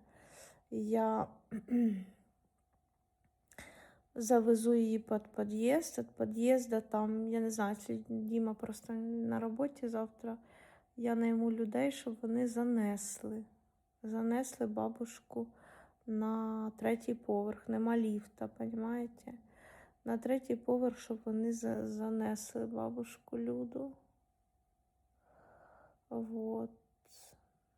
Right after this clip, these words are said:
Ну, коротше, такое. Как-то так, в общем.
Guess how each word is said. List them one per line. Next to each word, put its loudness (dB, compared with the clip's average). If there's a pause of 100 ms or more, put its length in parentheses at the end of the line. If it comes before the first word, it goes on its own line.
(100)
Ну, -12 (160)
коротше, -10 (480)
такое. -16 (2500)
Как-то -12 (160)
так, -10 (160)
в -12
общем. -12